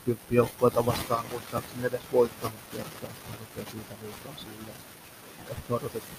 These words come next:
että sitten West Ham, Forest, että voivat mukana kamppailla putoamista vastaan. Ja sitten Brentfordista hyvä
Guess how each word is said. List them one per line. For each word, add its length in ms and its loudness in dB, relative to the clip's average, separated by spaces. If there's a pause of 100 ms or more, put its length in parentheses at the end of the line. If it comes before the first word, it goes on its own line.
(320)
että 260 -6
sitten 260 -6
West 300 2
Ham, 120 4 (200)
Forest, 420 6
että 280 -6
voivat 260 2 (220)
mukana 240 -4 (160)
kamppailla 400 -2 (120)
putoamista 520 8
vastaan. 480 6 (1160)
Ja 80 -6
sitten 280 -2
Brentfordista 760 2
hyvä 260 4